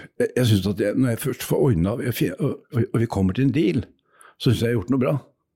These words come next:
For at når ikke, ikke systemet tar tak i det, så må vi andre ta tak i det.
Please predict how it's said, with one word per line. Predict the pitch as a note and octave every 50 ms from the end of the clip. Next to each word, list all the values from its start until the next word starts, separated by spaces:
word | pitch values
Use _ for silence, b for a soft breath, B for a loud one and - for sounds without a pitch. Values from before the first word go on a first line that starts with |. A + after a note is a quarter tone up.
| _ _ _ _ _ _ _ b b b b b b b b b b _
For | - A2 G#2+
at | F#2+ -
når | G#2 G#2+ B2+ A#2+
ikke, | - F#2 F#2 - G2+ A#2+
ikke | - - A#2 -
systemet | - C#3 - - - F#2+ F#2+ F#2+ A#2
tar | A#2 -
tak | A#2+ A2 -
i | D3 F3+
det, | F#3 F3 - - _ _ _ -
så | - C3
må | A#2 A#2 A2+
vi | D3
andre | C3 A2 G2 F2 -
ta | G#2+ A2 -
tak | B2 A2 - -
i |
det. | G3+